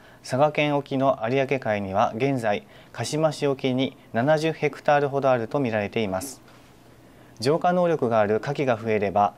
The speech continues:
漁場の環境改善にもつながります。将来に向けた利活用として、西海区水産研究所では、カキの種付け試験を実施しています。昨年、カキのプランクトンが付着しやすい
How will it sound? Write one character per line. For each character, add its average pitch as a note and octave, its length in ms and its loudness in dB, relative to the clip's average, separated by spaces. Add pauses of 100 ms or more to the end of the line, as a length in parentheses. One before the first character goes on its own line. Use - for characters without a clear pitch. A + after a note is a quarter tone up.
(280)
漁 A#2 120 0
場 C3 260 2
の B2+ 160 2
環 C#3+ 280 -4
境 D3 200 0
改 C#3 220 -2
善 C3+ 200 -2
に D3 100 -2
も D3 100 -4
つ - 140 -6
な G#2 80 0
が F#2+ 100 -2
り F#2 80 -6
ま F#2 140 -6
す。 - 200 -16 (1600)
将 F#3 180 4
来 F3 180 4
に C3+ 80 2
向 A#2 120 0
け A2+ 100 -2
た A2+ 100 0
利 G#2+ 120 -2
活 C3 280 0
用 G#2+ 120 2
と G2+ 120 -2
し - 120 -10
て、 - 240 0 (320)
西 C3 240 0
海 B2 200 2
区 A#2+ 240 -2
水 C3 220 -2
産 C#3+ 240 -2
研 C3+ 220 -2
究 C3 180 -2
所 B2 100 -4
で A2 120 0
は、 G#2+ 240 0 (240)
カ D3 160 -4
キ C#3+ 160 -2
の A#2 160 2
種 C#3 260 -4
付 D#3+ 200 -4
け D#3+ 40 -2
試 - 80 -10
験 C#3+ 240 0
を C#3+ 60 -2
実 A#2+ 100 -4
施 - 180 -6
し - 60 -8
て G#2 120 0
い G2+ 40 0
ま F#2+ 160 -2
す。 - 200 -16 (1160)
昨 B2+ 280 -2
年、 A#2+ 260 0 (240)
カ D#3 140 -2
キ F3+ 100 -2
の C#3+ 120 0
プ - 120 -6
ラ C#3+ 140 2
ン D3+ 40 -4
ク - 80 -12
ト A#2 140 -2
ン G#2+ 80 -2
が A2 240 2
付 - 100 -18
着 D3 260 -2
し - 120 -6
や C#3 140 2
す C3 180 0
い B2 140 -2